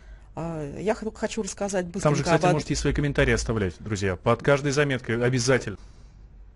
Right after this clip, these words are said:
Speaker 2: Люди жаловались, полицейские жаловались. Полицейские даже, это, конечно, удивительная
Speaker 1: Полицейские
Speaker 2: история.
Speaker 1: спать не могут спокойно, сказал священник. Им до сих пор что-то мерещится. Ну,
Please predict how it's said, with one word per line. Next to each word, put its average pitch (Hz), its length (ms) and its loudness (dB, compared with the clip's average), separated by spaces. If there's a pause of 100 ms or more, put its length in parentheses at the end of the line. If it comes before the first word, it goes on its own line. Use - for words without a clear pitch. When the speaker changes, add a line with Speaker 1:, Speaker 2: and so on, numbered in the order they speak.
(440)
Speaker 2:
Люди 127 300 4
жаловались, 208 720 2 (840)
полицейские 123 720 0
жаловались. 139 760 0 (160)
Полицейские 220 720 4
даже, 165 320 4
это, 147 160 0
конечно, 135 280 6
удивительная 214 240 6
Speaker 1:
Полицейские 294 420 6
Speaker 2:
история. - 180 0
Speaker 1:
спать 262 340 8
не 208 140 4
могут 202 500 6
спокойно, 180 580 4
сказал 165 440 2
священник. 170 720 0
Им 170 280 0
до 175 120 0
сих - 180 -2
пор 214 280 6
что-то - 280 -6
мерещится. 196 840 0 (720)
Ну, 170 160 -6